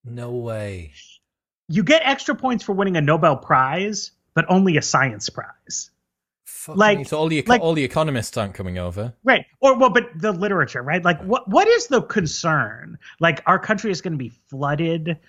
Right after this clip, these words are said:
Speaker 2: with Nobel Prize in Literature winners who are gonna be what? Like a, an excessive burden on society. They're gonna drive down the pay for our domestic novelists. Like, it doesn't make sense. And I think if you put it to them, they would say, "Okay, you're right,"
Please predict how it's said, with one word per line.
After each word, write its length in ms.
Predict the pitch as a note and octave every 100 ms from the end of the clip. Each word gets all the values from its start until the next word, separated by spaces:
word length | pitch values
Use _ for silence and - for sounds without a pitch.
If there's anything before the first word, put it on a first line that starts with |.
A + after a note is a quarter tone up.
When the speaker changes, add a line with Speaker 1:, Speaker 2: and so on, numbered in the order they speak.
| _ _
Speaker 2:
with 260 | D3 C#3+ C3
Nobel 360 | A#2 D#3 D#3 C#3
Prize 440 | - C3+ C3+ B2
in 100 | C3+
Literature 500 | A2 B2+ D#3+ D3+ E3
winners 680 | D3 E3 E3+ F3+ F#3 - - - -
who 120 | - F3
are 80 | D#3+
gonna 180 | E3+
be 100 | D3+
what? 260 | D3 D#3+ -
Like 160 | C#3 C3+
a, 180 | C3 - -
an 160 | D#3
excessive 560 | D#3 - E3 D#3 E3 B2
burden 420 | C#3 C#3+ D#3 D#3+
on 160 | D3+ D3
society. 640 | C3+ C#3+ C3+ D#3 D#3+ E3
They're 140 | C#3
gonna 180 | C#3 C3
drive 580 | A#2 A#2+ A#2 B2 C#3 B2+
down 560 | B2+ C3 C3+ C#3 C#3 C#3 - _
the 80 | -
pay 640 | - - D#3+ E3 D#3+ D#3
for 160 | D#3 C#3+
our 100 | A#2+
domestic 580 | B2 A#2+ B2+ D3 E3 B2
novelists. 760 | B2+ C3+ D#3 D#3+ D#3+ D#3+ -
Like, 160 | G3 - - -
it 140 | C4
doesn't 280 | A4+ A#4 G#4
make 280 | A#3 E3+ -
sense. 440 | - G3+ A2 - -
And 120 | A#3
I 60 |
think 220 | C#4+ F#4 G4
if 120 | -
you 120 | F#3
put 300 | - - A4
it 140 | G4+ -
to 180 | E3
them, 340 | B2+ A#2+ A2 A2 - -
they 100 | G#3
would 140 | G#3
say, 120 | G3+ F3+
"Okay, 260 | G3 G3
you're 180 | B2 C3
right," 280 | A#2+ -